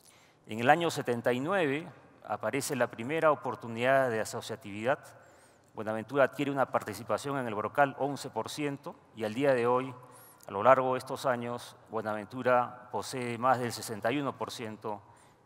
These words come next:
del capital de Buenaventura, de, perdón, del Brocal. Durante los años noventa y tres y noventa y cuatro aparece la segunda gran asociación, en este caso con Newmont,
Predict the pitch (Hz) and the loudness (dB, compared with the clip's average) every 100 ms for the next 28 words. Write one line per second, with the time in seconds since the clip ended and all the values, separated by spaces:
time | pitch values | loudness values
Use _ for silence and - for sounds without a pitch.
0 | - 101 107 - 110 120 110 110 104 101 | -12 -4 -4 -4 2 4 4 2 -4 -4
1 | 98 104 104 95 92 87 92 90 - 110 | -4 -8 -8 -8 -10 -10 -14 -14 -12 -4
2 | 104 104 120 113 107 98 104 95 87 - | -2 -2 -2 -2 -4 -4 -4 -4 -8 -10
3 | - - - _ _ _ _ _ _ _ | -20 -20 -20 _ _ _ _ _ _ _
4 | _ _ _ _ _ _ - 120 120 117 | _ _ _ _ _ _ -12 -4 -2 0
5 | 117 - 185 190 165 123 117 113 117 175 | 0 2 0 0 2 0 2 -2 0 -2
6 | 175 139 123 117 113 - 175 - 196 254 | -2 -2 -4 -4 -6 2 2 2 -4 -10
7 | - - - - _ _ _ - 113 123 | -16 -20 -20 -20 _ _ _ -4 2 2
8 | 143 165 127 117 110 113 - - 123 202 | 2 2 6 8 8 6 0 -6 -2 -2
9 | 196 135 123 143 156 143 131 - 113 165 | 2 4 6 6 4 2 -2 -8 -6 -4
10 | 170 127 123 127 135 143 135 113 120 190 | -4 -4 -6 -2 -2 -2 -6 -6 -4 -4
11 | 139 127 | -2 -4